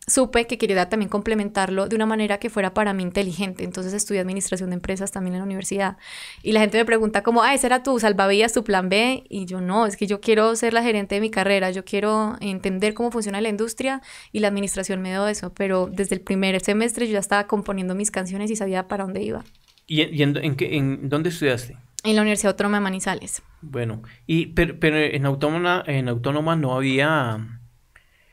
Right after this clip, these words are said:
Speaker 2: normalmente como lo manejan aquí en los Andes, que vos puedes
Speaker 1: Música,
Speaker 2: estudiar
Speaker 1: doble
Speaker 2: música,
Speaker 1: titulación.
Speaker 2: no.
Speaker 1: No. No, y en realidad cuando me vine para Bogotá porque lo hice para buscar más caminos en, en la música,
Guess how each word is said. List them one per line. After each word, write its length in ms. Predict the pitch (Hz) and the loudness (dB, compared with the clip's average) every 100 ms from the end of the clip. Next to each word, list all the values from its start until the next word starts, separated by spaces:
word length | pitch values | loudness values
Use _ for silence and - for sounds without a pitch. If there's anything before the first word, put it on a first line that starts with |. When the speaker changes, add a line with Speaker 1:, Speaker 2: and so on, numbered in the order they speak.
| _ _ | _ _
Speaker 2:
normalmente 1040 | 127 120 120 135 135 135 147 139 131 117 117 | -4 -2 0 0 -4 -2 -2 0 0 -2 -6
como 340 | 117 113 113 | -8 -6 -6
lo 220 | 113 117 107 107 - | -6 -8 -10 -14 -10
manejan 360 | 117 117 117 131 | -6 -6 -4 -6
aquí 180 | 135 135 | -4 -4
en 40 | |
los 160 | 131 131 | -4 -2
Andes, 300 | 139 139 139 | -2 -2 -4
que 80 | 123 | -6
vos 160 | 120 | -4
puedes 240 | 123 139 143 | 2 4 4
Speaker 1:
Música, 80 | |
Speaker 2:
estudiar 300 | 131 - - - | 2 2 2 2
Speaker 1:
doble 140 | 147 | 0
Speaker 2:
música, 260 | 156 - - | 2 0 2
Speaker 1:
titulación. 520 | 156 160 151 139 135 | 2 2 0 -6 -6
Speaker 2:
no. 160 | 120 110 | -4 -4
Speaker 1:
No. 400 | 196 185 180 - - - - - - | -4 -4 -8 -12 -20 -20 -20 -10 0
No, 340 | 220 233 202 | 4 4 2
y 140 | 226 | 2
en 100 | 226 | 2
realidad 420 | 220 226 233 220 214 | 4 4 4 4 2
cuando 640 | 247 262 262 233 208 202 - _ _ | 2 4 6 6 2 -2 -12 _ _
me 180 | 220 214 | 0 2
vine 200 | 208 214 | 2 2
para 180 | 254 226 | 4 4
Bogotá 280 | 202 208 | 4 0
porque 280 | 196 214 240 | 0 0 0
lo 120 | 220 | 2
hice 240 | 202 202 202 | 2 2 2
para 200 | 233 226 | 2 2
buscar 280 | 208 - 190 | 0 -4 -2
más 200 | 196 208 | -2 0
caminos 360 | 226 226 233 | 0 0 0
en, 180 | 226 208 202 | 0 -2 -4
en 80 | 196 | -2
la 80 | |
música, 520 | 185 214 226 220 233 | -2 -2 -2 -4 -6